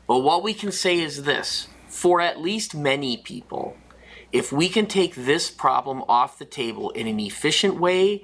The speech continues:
that's food that they want and need, that they have access to on a fairly regular and easy basis, they will be more successful by having that available, right?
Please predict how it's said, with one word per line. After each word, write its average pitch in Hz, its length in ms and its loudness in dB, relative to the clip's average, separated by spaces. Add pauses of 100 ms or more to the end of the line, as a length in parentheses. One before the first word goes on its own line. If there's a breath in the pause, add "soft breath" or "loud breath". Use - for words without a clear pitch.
(300 loud breath)
that's - 300 -4
food 156 400 0
that 131 160 2
they 113 140 -2
want 135 380 2
and 156 220 -8
need, 156 400 -2
that 135 160 -8
they 113 120 2
have 113 280 0
access 143 500 -2
to 180 280 0
on 127 120 0
a 110 60 -6
fairly 156 480 0
regular 160 540 0
and 117 120 0
easy 156 460 -6
basis, 139 680 -2 (640 loud breath)
they 135 160 4
will 247 280 2
be 180 160 -2
more 120 240 -2
successful - 760 -6
by 113 200 2
having 117 440 -4
that 110 300 0
available, 104 640 -6 (480 loud breath)
right? 117 360 0